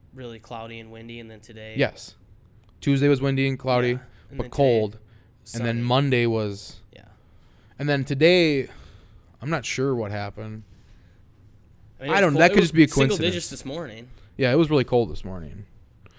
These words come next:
Speaker 2: Maybe the wind just died down more. I'm trying to think what the wind felt like this morning at, like, sunrise.
Speaker 1: Well, it definitely wasn't as windy as yesterday.
Speaker 2: No.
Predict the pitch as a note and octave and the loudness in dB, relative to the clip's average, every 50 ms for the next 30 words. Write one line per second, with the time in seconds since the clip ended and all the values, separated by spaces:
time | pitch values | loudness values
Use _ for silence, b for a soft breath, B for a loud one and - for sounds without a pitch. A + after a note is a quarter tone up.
0 | b b b - C3+ D3+ E3+ G3+ F#3 A3 G3+ C#3+ B2+ C#3 F3+ A3+ A#3 F3 B2 A2 | b b b 0 2 4 4 4 4 2 2 2 2 0 0 0 -2 -4 -8 -6
1 | A2 - A2+ A2+ A2+ A2+ A2 A2+ A2 G#2+ G#2+ G#2 G#2 G#2 G#2+ G#2+ G#2 G#2 G2+ A#2+ | -6 -4 -2 -2 -2 -4 -4 -6 -6 -4 -6 -6 -6 -6 -6 -6 -6 -4 -4 -4
2 | - - G3+ G#3+ F#3 - G3 F#3 - F#3 F3+ - C3 C3+ D#3 F#3 F3+ - D#3 C3 | 0 2 2 2 2 0 0 -2 -2 -2 -2 -2 -2 -2 -2 -2 -2 -2 -2 -2
3 | C3+ B2+ B2 A2+ A2 - - C3 C#3 D3 D3+ C3+ B2 A2+ G#2+ A2+ A2 G#2 - - | -2 -2 -4 -8 -10 -8 -4 -4 -2 -2 -2 -4 -4 -4 -4 -4 -6 -6 -8 -8
4 | - B2+ C3+ B2 F#2 D#2+ - - - - - - _ _ - _ _ _ _ _ | -6 -6 -6 -6 -8 -10 -14 -18 -20 -20 -20 -20 _ _ -20 _ _ _ _ _
5 | _ _ _ _ _ _ _ _ _ - B2 A#2+ B2 B2+ B2 C#3 B2+ A#2+ A#2+ A#2+ | _ _ _ _ _ _ _ _ _ -20 -18 -14 -14 -14 -14 -12 -14 -14 -14 -14
6 | A#2+ A#2+ A2+ A2 A#2+ A2+ A2+ A2 G#2+ G#2+ G2+ G#2+ - - - - - - - - | -16 -18 -20 -20 -18 -20 -20 -18 -18 -20 -20 -20 -20 -20 -20 -20 -20 -18 -16 -16
7 | - - D3 C#3 C3+ A#2+ G2+ - - | -8 -6 -4 -2 -2 -4 -4 -6 -12